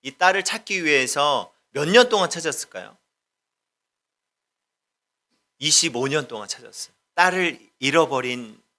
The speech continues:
뒤부터 마지-, 그 아버지가 마지막 순간까지 이십오 년을 찾아다녔습니다.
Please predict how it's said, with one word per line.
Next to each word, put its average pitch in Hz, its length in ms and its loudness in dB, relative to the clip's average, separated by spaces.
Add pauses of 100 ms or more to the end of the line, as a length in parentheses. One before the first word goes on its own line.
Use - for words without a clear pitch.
뒤부터 127 580 -10 (720)
마지-, - 380 -2
그 170 420 4
아버지가 135 600 2
마지막 180 500 0
순간까지 135 640 -8
이십오 208 580 0
년을 147 360 -2
찾아다녔습니다. 147 760 -8